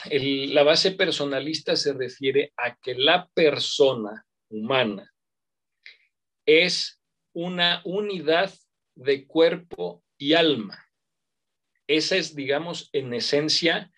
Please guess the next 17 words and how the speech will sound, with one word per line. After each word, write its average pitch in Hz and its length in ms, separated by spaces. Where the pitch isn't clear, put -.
el, 123 360
la, 117 200
la, 123 180
la 120 160
concepción 139 720
personalista. 127 1080
Y 135 120
entonces 180 640
nos 139 140
vamos 165 280
a 196 40
encontrar 180 520
que 139 120
si - 200
partimos 165 880
de 165 140
ahí, 160 360